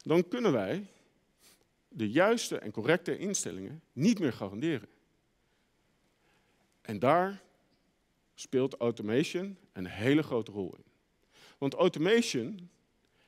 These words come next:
helpt ons deze routineuze activiteiten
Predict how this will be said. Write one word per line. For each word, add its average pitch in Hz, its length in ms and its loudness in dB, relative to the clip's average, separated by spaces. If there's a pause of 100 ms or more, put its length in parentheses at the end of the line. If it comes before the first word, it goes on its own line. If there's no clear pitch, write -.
helpt 175 380 2
ons 123 460 -8 (480)
deze 123 560 2 (200)
routineuze 156 1000 0 (800)
activiteiten 143 840 -4